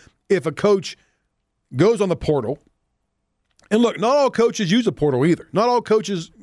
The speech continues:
really believe in it. But if they use it, they can go right in. All the information is right there, and they can immediately contact, and they can immediately just, you know, go. That was the original reason. Now,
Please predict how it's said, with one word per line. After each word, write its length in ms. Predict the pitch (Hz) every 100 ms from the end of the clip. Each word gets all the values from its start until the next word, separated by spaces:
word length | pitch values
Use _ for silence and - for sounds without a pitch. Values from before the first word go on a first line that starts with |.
| -
really 220 | 170 202
believe 340 | 160 147 190 165
in 80 | -
it. 100 | - _ _ _ _ _ _ _ _ _ _ _ _ _ _ _ _ _ _ _ _ _ _ -
But 140 | 147
if 60 | 170
they 80 | 165
use 340 | 170 262 220
it, 160 | 220 180
they 100 | 160
can 120 | 151
go 120 | 147
right 260 | 151 220 254
in. 300 | 214 202 185
All 200 | - 208
the 60 | 226
information 500 | 208 208 202 156 156
is 120 | 123
right 240 | 190 240
there, 240 | 175 175 180
and 80 |
they 60 | 143
can 120 | 131
immediately 420 | 139 226 254 214
contact, 600 | 175 185 180 175 170 165 _ _ 156
and 100 | 165
they 80 |
can 120 | 165 160
immediately 460 | 160 180 165 156
just, 240 | 127 135 131
you 120 | 156
know, 160 | 143 127
go. 400 | 110 151 113 - _ _ _ _ _ _ _ _ _ _ _ _
That 360 | 117 131 240 277
was 160 | 233
the 100 | 185 185
original 380 | 196 175 175
reason. 400 | 151 165 123 80 _ _
Now, 720 | 113 135 233 277 214 190 175